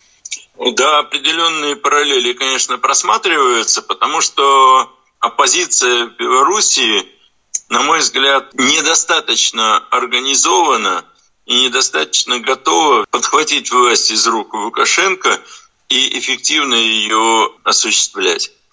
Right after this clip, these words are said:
Это серьёзная проблема. В мире, э, власть спокойно переходит, допустим, от одной партии к другой, победившей в результате выборов. Потому что весь чиновничий аппарат, он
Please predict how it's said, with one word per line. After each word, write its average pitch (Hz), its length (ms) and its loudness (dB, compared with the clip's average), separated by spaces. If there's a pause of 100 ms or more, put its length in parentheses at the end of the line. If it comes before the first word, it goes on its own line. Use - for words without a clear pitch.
(340)
Это 233 380 0
серьёзная 165 640 0
проблема. 143 760 -2 (400)
В - 200 -14
мире, 170 560 0
э, - 800 -6 (220)
власть - 340 2
спокойно 175 540 -2
переходит, 131 680 -2
допустим, - 560 -4
от 226 140 -2
одной - 380 -2
партии - 520 -2
к - 140 -20
другой, 185 400 0
победившей 123 640 -2
в 120 60 2
результате 120 540 -2
выборов. - 640 -8 (480)
Потому - 320 2
что - 180 -2 (400)
весь 175 440 0
чиновничий 170 720 -2
аппарат, - 360 -2 (160)
он 208 340 0